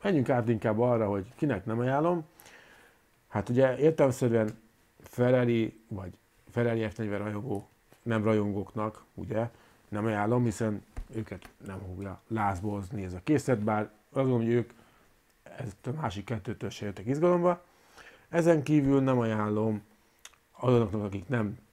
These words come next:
szeretik a technikát, az nem az ő világok, vagy ezt a nagyon lukacsos világot nem szeretik, hiszen a technika ezzel jár, úgyhogy neki is nem ajánlom, hiszen nem lesz meg az a,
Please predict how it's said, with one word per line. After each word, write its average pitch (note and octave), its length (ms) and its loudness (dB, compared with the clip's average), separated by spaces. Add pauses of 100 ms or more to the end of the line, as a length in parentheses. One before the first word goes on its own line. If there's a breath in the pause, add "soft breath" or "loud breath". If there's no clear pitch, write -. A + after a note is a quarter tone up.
(160)
szeretik G#2 320 -8
a A2+ 60 -10
technikát, G2+ 540 -8
az G2+ 100 -10
nem G#2+ 200 -6
az A2+ 140 -6
ő A2+ 80 -2
világok, A2 480 -4
vagy G2+ 140 -8
ezt - 260 -12
a A2 40 -4
nagyon A#2 260 2
lukacsos A2 520 0
világot G#2 500 -4
nem B2+ 140 -2
szeretik, B2 400 -4
hiszen A2+ 380 -2 (800 soft breath)
a - 120 -18
technika A2 380 -2
ezzel G2+ 260 -4
jár, B2+ 360 0 (240)
úgyhogy G#2+ 260 -10
neki B2 180 -2
is B2+ 120 -4
nem D3 120 2
ajánlom, C3 220 2
hiszen A#2 400 -2 (440)
nem A#2+ 280 2
lesz G2+ 200 -4
meg G#2 180 -6
az G2 140 -4
a, G2+ 200 -4